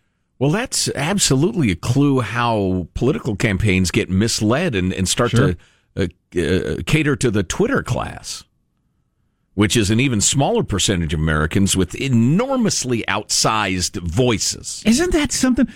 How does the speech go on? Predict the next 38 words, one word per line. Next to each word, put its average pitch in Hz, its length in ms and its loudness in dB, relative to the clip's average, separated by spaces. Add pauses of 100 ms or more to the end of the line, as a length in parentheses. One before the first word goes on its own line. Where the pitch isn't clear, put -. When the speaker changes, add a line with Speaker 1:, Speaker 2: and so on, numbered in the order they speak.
(100)
Speaker 2:
She 262 120 0
got 294 200 -4
the, 269 120 0
the, 185 200 2
the 190 160 2
talking 254 400 2
news 233 180 2
cable 208 380 0
heads 190 400 0
and 95 180 4
the, 82 140 0
the 90 100 0
Washington 196 460 2
Post 185 240 0
reporters 156 420 0
and 156 80 4
all 156 140 2
that 147 160 0
sort 139 140 0
of 135 60 2
stuff - 280 -2
talking 151 240 0
about 98 220 -2
wealthy 131 340 2
donors 127 480 2
and 95 100 0
the 98 60 2
influence 127 420 2
of 135 60 -4
the 120 80 -2
Koch 117 260 -2
brothers 104 320 2
and 110 80 4
all 101 100 2
that 104 140 0
sort 101 140 -4
of 92 60 -2
stuff. - 260 -4